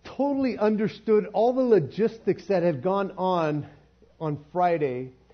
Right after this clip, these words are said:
after Jesus' death. When they went and they put him in the tomb, they didn't realize all the plans that were being made or had been made in, in, in order to put a regiment over there of, of,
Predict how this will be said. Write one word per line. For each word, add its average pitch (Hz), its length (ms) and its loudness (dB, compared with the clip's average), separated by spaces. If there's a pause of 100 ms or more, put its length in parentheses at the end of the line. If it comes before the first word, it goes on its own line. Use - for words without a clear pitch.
(180)
after 180 340 -2
Jesus' 147 600 -2
death. 127 400 -2 (680)
When 208 140 6
they 220 120 8
went 240 380 2
and 226 120 2
they 214 80 8
put 240 260 2
him 247 140 0
in 220 180 2
the 202 100 2
tomb, 208 580 0 (180)
they 233 140 6
didn't 254 340 2
realize 214 600 4
all 226 260 2
the 226 80 2
plans 254 460 0
that 226 100 4
were 214 140 4
being 220 380 0
made 226 300 4
or 190 140 2
had 233 320 -2
been 180 200 2
made 160 440 2 (280)
in, - 120 -16
in, 220 420 6
in 214 160 8
order 277 240 6
to 220 60 0
put 269 340 0 (180)
a 202 80 2
regiment 220 580 4
over 190 260 6
there 202 240 4
of, 185 260 2
of, 180 320 0